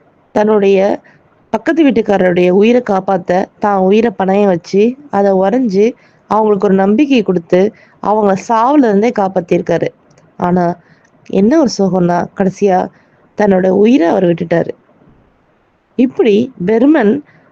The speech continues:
உறைஞ்சு அவரு இன்னொருத்தரோட உயிரை காப்பாத்தினதுனால அந்த ஓவியம் அவருடைய The Masterpiece அப்படின்னு அழைக்கப்படுது.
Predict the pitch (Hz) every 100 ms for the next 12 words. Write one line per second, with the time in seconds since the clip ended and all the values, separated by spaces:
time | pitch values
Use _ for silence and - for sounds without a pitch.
0 | _ 202 220 269 285 185 208 277 - _
1 | _ - 196 185 185 202 - _ _ -
2 | 226 302 349 285 226 202 208 220 277 254
3 | 190 196 220 202 196 185 175 165 180 185
4 | 190 _ _ _ _ _ - 190 185 180
5 | 185 202 - _ _ - 233 302 285 196
6 | 175 240 - _ _ 196 190 190 190 208
7 | 262 - _ _ _ 196 202 190 202 233
8 | - 247 - 165 - - _ _ _ _
9 | _ _ - 202 208 202 226 269 190 190
10 | 185 - 156 151